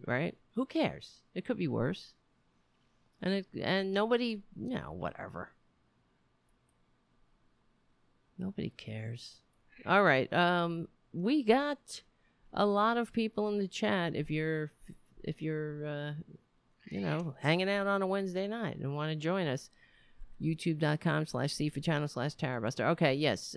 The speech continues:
So a lot of things happened this week, including, um, the fact that it seems as if the Supreme Court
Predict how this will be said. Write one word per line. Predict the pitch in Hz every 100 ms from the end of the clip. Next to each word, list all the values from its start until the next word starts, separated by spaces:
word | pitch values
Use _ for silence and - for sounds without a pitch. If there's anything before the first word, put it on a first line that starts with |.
| -
So | 247 233
a |
lot | 226 294
of | 330
things | 226 202
happened | 190 180 - 180
this | 175
week, | 165 180 180
including, | 147 165 - 185 196 190 185 180 180 180 - - - - _ - - - - -
um, | 170 170 165 165 156 - _ _ _ _ _ _ _ _ _ _ _ -
the | 160
fact | - 180 175 175
that | - 151 143 143 139 - - _ _ _ -
it | 156 -
seems | - - 190 180 170 160
as | 151 160 147
if | 143 143 - - -
the | 147 147 143
Supreme | - 143 165 147 143
Court | - 147 127 120